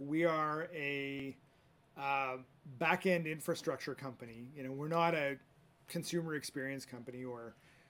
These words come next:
or an experiential guiding company. We are an enablement company. Um, secondly, we are,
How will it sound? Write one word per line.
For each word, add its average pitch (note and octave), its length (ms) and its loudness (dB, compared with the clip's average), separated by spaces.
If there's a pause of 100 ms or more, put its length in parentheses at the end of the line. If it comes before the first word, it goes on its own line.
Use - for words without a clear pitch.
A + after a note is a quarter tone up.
(120)
or C3+ 180 0
an C3+ 80 -2
experiential C#3+ 680 -2
guiding C3 400 -4
company. A#2 560 -12
We B2+ 140 -4
are A#2+ 160 -8
an B2 80 -10
enablement C3+ 600 -4
company. - 460 -18 (600)
Um, B2 340 -4 (440)
secondly, E3 880 2 (880)
we D#3 220 0
are, C#3+ 440 2